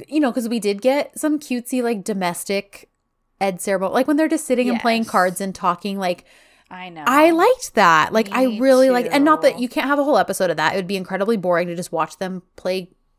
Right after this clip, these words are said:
Speaker 1: Go Fish
Speaker 2: Mm.
Speaker 1: or whatever they were playing
Speaker 2: Yeah.
Speaker 1: for, you know. But I did like that because, again, they did get to start to have a bit of a conversation
Speaker 2: Mm-hmm.
Speaker 1: before they got interrupted by what's-her-face.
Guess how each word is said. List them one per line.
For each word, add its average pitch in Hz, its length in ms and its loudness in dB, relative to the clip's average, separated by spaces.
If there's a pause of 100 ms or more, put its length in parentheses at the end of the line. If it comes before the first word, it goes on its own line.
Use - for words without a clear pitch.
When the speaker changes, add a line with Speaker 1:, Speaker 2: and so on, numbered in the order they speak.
(100)
Speaker 1:
Go 175 180 2
Fish 240 260 -2
Speaker 2:
Mm. - 60 -8
Speaker 1:
or - 20 -2
whatever 165 240 -2
they 170 100 -2
were 170 80 -2
playing - 260 -4
Speaker 2:
Yeah. 180 160 -2
Speaker 1:
for, 165 220 0
you 226 160 0
know. 190 160 2 (380)
But 285 260 4 (420)
I 277 160 4
did 247 240 4
like 254 140 4
that 226 140 2
because, 220 240 -4
again, 226 420 0 (540)
they 214 220 2
did 190 220 0
get 320 120 -2
to 294 100 -4
start - 200 -2
to 220 80 -4
have 254 200 0
a 240 80 2
bit 190 140 0
of 196 100 0
a 196 60 -4
conversation 190 880 -6
Speaker 2:
Mm-hmm. 165 560 -18
Speaker 1:
before 190 260 0
they 170 100 2
got 170 160 0
interrupted 175 540 -6
by 143 160 -4
what's-her-face. 156 680 -8